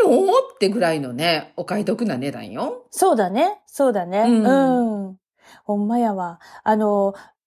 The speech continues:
Speaker 2: ミッシェルにね、教えてもらってから、紫芋の焼き芋作ってるよ。あれ、
Speaker 1: うん。
Speaker 2: 美味しいね。
Speaker 1: あ、そうなんや。
Speaker 2: うん。
Speaker 1: 美味しい、美味しい。
Speaker 2: 美味しいね。
Speaker 1: うん。
Speaker 2: うん。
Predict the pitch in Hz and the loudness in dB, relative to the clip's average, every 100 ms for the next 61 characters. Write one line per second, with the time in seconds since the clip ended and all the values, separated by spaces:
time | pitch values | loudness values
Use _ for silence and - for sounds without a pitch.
0 | _ _ 247 403 - 262 196 196 202 247 | _ _ 0 2 2 2 2 2 2 2
1 | 262 254 233 196 180 190 190 196 226 254 | 2 2 0 -2 -4 -4 -2 0 0 0
2 | 254 415 381 220 185 185 - 202 214 - | 2 2 2 2 0 -2 -4 -2 0 -2
3 | - 196 - 190 269 214 170 - _ _ | -4 -8 -4 -2 0 -2 -4 -16 _ _
4 | _ _ _ _ _ _ _ 339 392 440 | _ _ _ _ _ _ _ 0 4 2
5 | 392 453 294 294 359 427 339 269 214 381 | 2 0 2 2 0 0 0 0 2 4
6 | 349 302 302 330 302 233 247 320 - 285 | 4 4 2 2 2 2 2 0 0 -2
7 | 247 254 254 320 349 269 208 | 0 2 2 2 2 0 -4